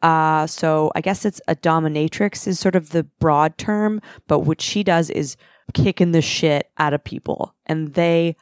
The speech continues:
love it. We learned about how she broke into fetish wrestling, the wild things that she's doing and what types of clients she has, and how she's become a fully independent fetish wrestler.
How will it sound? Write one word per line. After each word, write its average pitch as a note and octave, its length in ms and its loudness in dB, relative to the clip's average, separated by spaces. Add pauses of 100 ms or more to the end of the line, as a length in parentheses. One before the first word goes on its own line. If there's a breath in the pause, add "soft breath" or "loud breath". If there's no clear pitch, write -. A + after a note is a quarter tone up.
(180)
love D3+ 440 0
it. - 300 -8
We E3 140 0
learned D#3 340 2
about C#3 520 0
how D#3 180 0
she D#3+ 160 -4
broke D3 260 -2
into A3+ 240 2
fetish G#3 380 0
wrestling, E3 680 0 (100)
the D#3 100 2
wild D#3+ 420 2
things D#3 260 0
that D3+ 100 0
she's C#3+ 260 -4
doing G#3+ 420 2
and D#3 160 2
what D#3 140 2
types D3 260 -4
of - 120 -18
clients F3+ 400 0
she F3 140 2
has, E3 520 2
and D#3 100 -2
how D#3+ 220 2
she's D#3 240 -4
become D#3+ 400 -2
a D3 100 2
fully D#3 400 0
independent C#3+ 540 -4
fetish C3+ 300 -2
wrestler. - 480 -2